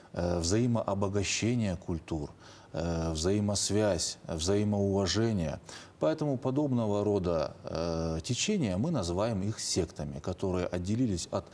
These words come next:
общепринятого, э, ортодоксального понимания, традиционного понимания ислама,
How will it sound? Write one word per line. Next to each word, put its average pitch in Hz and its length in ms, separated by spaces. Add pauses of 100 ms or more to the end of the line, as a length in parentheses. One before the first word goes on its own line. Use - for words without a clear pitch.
(220)
общепринятого, 107 1080 (540)
э, 92 340
ортодоксального 113 960
понимания, 87 640
традиционного 98 920
понимания 92 580
ислама, 156 420